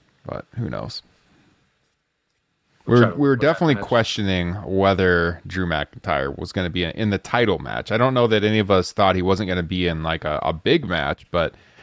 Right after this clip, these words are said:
Speaker 1: the title match, we weren't so sure at that point in time.
Speaker 2: Well, no, 'cause it was funny 'cause I was like,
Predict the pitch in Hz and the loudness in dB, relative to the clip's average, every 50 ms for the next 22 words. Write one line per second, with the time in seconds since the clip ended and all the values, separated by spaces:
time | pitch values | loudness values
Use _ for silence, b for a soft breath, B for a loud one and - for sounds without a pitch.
0 | b b b 104 - 143 143 143 143 135 135 123 - - 113 104 101 90 - - | b b b -4 0 2 4 4 4 4 4 2 2 2 0 0 0 0 -2 -6
1 | 92 - - - 78 67 65 - - - - - - 53 50 - - - 50 - | -8 -6 -4 -4 -4 -4 -4 -4 -6 -6 -6 -8 -10 -10 -10 -10 -8 -8 -8 -10
2 | - - - - 214 233 285 294 277 233 220 - 208 165 202 196 202 185 190 - | -12 -6 0 2 2 4 4 2 2 0 -2 -4 -8 -6 -2 -2 -2 -2 -2 -2
3 | 262 311 339 349 247 - 175 156 175 170 147 160 180 | 0 0 0 0 -2 -4 -2 0 0 0 0 -2 -4